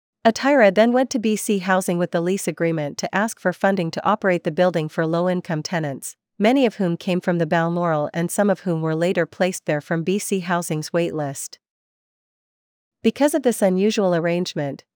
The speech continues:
B C Housing never inspected the building before signing an operating agreement with Atira for the Winters and providing one point five million dollars in funding for the operation of the building.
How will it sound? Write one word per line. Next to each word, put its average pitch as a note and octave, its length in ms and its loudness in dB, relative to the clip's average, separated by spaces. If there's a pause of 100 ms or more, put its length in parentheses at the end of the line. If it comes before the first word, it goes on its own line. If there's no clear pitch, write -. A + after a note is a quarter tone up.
B B3+ 160 4
C C4+ 220 0
Housing F3+ 440 0
never G#3+ 260 2
inspected F#3+ 580 -2
the E3+ 80 0
building D#3+ 480 0
before G#3+ 340 -2
signing F#3+ 440 -2
an D#3+ 100 -4
operating D#3+ 560 -2
agreement E3 520 -2
with E3 120 -4
Atira E3 520 -2
for E3 140 -2
the E3 100 0
Winters D#3+ 600 -4 (100)
and G3 140 0
providing F3+ 480 2
one F#3+ 200 0
point F#3+ 320 -2
five F#3 320 0
million F3+ 360 -2
dollars E3 480 0
in E3 120 -2
funding F3+ 440 0
for F3+ 120 -6
the E3 140 2
operation E3+ 560 -2
of D3+ 100 -6
the E3 60 -4
building. D3+ 540 -2